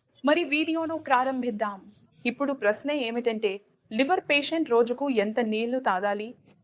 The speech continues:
కాబట్టి ముందుగా ఏ పరిస్థితుల్లో ఎంత నీరు త్రాగాలో తెలుసుకుందాం. ఏ ఏ పరిస్థితుల్లో మనం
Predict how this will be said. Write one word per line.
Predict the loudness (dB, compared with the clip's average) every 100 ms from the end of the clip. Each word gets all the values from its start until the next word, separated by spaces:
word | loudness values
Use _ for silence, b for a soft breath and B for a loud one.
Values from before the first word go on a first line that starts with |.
| _
కాబట్టి | 6 6 4 0 -2
ముందుగా | 0 0 0 0 -2 -2
ఏ | -2
పరిస్థితుల్లో | 0 -2 -2 -4 -4 0 2 2
ఎంత | 2 -2 0
నీరు | -2 0 -2 -2
త్రాగాలో | 0 0 2 0 0 -2
తెలుసుకుందాం. | -4 -6 -8 -8 -6 -6 -8 -16 _ _ _ -2
ఏ | 0
ఏ | 2 2
పరిస్థితుల్లో | 2 0 -2 -6 -2 0 2
మనం | 2 0